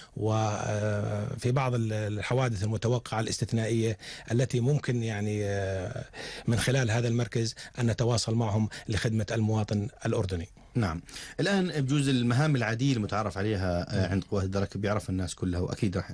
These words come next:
Speaker 2: ن-، نعرج عليها من خلال حديثك، لكن هنالك خلال، آه، آه، الظروف الجوية الاستثنائية، وشفنا احنا، آه، كيف هي، آه، جهود الأجهزة العسكرية، القوات المسلحة، الأمن العام، الدفاع المدني،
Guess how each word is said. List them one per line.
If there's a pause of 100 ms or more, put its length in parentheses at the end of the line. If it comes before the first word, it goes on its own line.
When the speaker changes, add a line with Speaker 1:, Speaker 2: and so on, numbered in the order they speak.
Speaker 2:
ن-،
نعرج
عليها
من
خلال
حديثك، (420)
لكن
هنالك
خلال،
آه،
آه،
الظروف
الجوية
الاستثنائية،
وشفنا
احنا، (380)
آه،
كيف
هي،
آه،
جهود
الأجهزة (200)
العسكرية،
القوات
المسلحة،
الأمن
العام،
الدفاع
المدني،